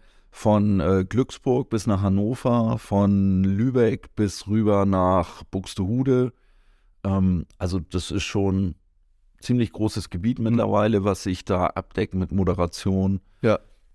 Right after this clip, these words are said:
Speaker 1: Und ja, dazu kommt dann natürlich, was mich auch sehr freut, jetzt gerade mit dem Bürgermeister Ralf Hoppe, den ich ja noch von den
Speaker 2: <laughs>
Speaker 1: Eagles kenne,
Speaker 2: Die kennen wir auch.
Speaker 1: auch die Veranstaltungen, die wir ja von der Stadt Itzehoe haben, die Sportlerehrung unter anderem,
Speaker 3: Auf jeden
Speaker 1: den
Speaker 3: Fall, ja.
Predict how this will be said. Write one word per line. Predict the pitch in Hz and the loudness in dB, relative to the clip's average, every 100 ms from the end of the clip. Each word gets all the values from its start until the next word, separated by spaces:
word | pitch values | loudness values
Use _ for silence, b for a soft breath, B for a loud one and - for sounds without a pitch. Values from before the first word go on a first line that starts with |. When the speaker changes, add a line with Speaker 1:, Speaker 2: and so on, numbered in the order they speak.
| - | -4
Speaker 1:
Und | 95 92 90 85 - | 0 2 2 0 -2
ja, | 101 101 - _ - | 0 2 0 _ -6
dazu | 104 - 110 | -6 -4 -4
kommt | 110 107 | 0 2
dann | 98 | 2
natürlich, | 98 - 101 90 - - | 0 0 -2 -2 -10 -16
was | - 95 | -6 -2
mich | 92 85 | 0 0
auch | 80 | -2
sehr | 104 110 95 | 0 0 0
freut, | - 104 107 | -2 0 0
jetzt | 104 92 - | 0 -4 -4
gerade | 90 95 | -2 0
mit | 98 | 0
dem | 92 | -2
Bürgermeister | 92 92 92 92 90 - | 0 0 0 0 0 -2
Ralf | 85 85 85 - | -2 0 -2 -2
Hoppe, | 104 - 113 104 | -4 0 -2 0
den | 98 | 0
ich | 104 - | -2 -2
ja | 120 | -2
noch | 101 117 120 | 0 0 0
von | 120 113 | -2 -2
den | - | -2
Speaker 2:
<laughs> | 139 | -4
Speaker 1:
Eagles | 120 104 101 - | -2 -2 -4 -2
kenne, | 123 120 | 0 0
Speaker 2:
Die | 117 | 0
kennen | 120 113 107 | -4 -4 -8
wir | 107 | -6
auch. | |
Speaker 1:
auch | - 104 | -2 0
die | 104 | 0
Veranstaltungen, | - 87 104 - 101 101 98 | 0 0 0 2 0 2 0
die | 92 | 0
wir | 92 | 0
ja | 90 | 0
von | 95 | 0
der | 87 | -2
Stadt | 87 87 - | -2 -4 -2
Itzehoe | 71 - 101 113 | -8 -4 -2 0
haben, | 104 98 | 2 2
die | 90 | 0
Sportlerehrung | - 104 104 90 85 92 92 | -2 0 0 2 2 2 0
unter | 78 90 80 | 0 -2 -2
anderem, | 87 92 85 87 90 | 0 0 0 0 -2
Speaker 3:
Auf | 95 | -2
jeden | 110 90 | -2 0
Speaker 1:
den | |
Speaker 3:
Fall, | 95 95 | 0 0
ja. | 95 | -2